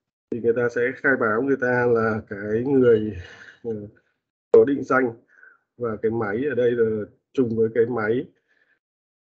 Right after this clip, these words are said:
ờ, trong cái thẻ.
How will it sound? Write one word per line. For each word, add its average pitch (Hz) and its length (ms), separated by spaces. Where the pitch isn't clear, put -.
ờ, 113 440
trong 123 280
cái 113 320
thẻ. 123 280